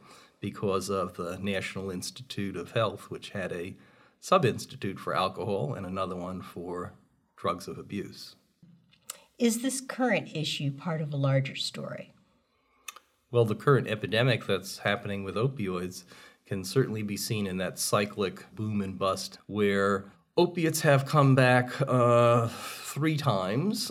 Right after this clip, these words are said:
Speaker 1: Uh, the initial time was during the Civil War when the hypodermic needle was, uh, invented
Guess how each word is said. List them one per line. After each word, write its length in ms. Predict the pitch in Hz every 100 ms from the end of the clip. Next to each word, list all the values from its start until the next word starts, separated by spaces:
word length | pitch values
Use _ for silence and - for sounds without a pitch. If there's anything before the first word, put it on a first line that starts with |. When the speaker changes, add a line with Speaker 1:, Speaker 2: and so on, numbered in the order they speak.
| -
Speaker 1:
Uh, 340 | 104 104 104
the 140 | 107 110
initial 560 | 110 127 - 135 127
time 420 | 123 120 101 107 101
was 200 | 101 -
during 340 | 101 101 101
the 60 | 98
Civil 380 | - 101 98
War 400 | 95 101 101 104
when 160 | 104 95
the 100 | 87
hypodermic 720 | 92 98 - 95 98 95 - _ - - - - _ _
needle 440 | 98 113 127 110 101
was, 380 | 98 92 92 -
uh, 420 | 95 90 87 117
invented 720 | 117 113 117 123 120 123 143